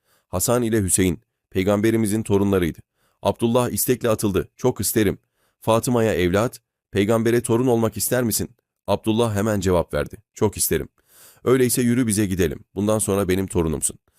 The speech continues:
Abdullah ancak o zaman peygamberimizin karşısında bulunduğunu anladı ve ellerine sarılıp öptü. Birlikte eve gittiler. Abdullah'ın karnı aylardan beri ilk defa güzelce doydu. İlk defa yeni elbiseler giydi ve peygamberimizden izin alıp tekrar çocukların arasına döndü.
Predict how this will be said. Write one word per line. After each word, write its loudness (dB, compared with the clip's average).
Abdullah 0
ancak 0
o 0
zaman 0
peygamberimizin 0
karşısında -2
bulunduğunu 2
anladı -6
ve 2
ellerine 4
sarılıp 0
öptü. -2
Birlikte -2
eve 2
gittiler. -4
Abdullah'ın -2
karnı -2
aylardan 0
beri 0
ilk -4
defa -2
güzelce -2
doydu. -6
İlk -6
defa -2
yeni 0
elbiseler -2
giydi -6
ve -4
peygamberimizden -2
izin -4
alıp -4
tekrar -4
çocukların -4
arasına -2
döndü. -6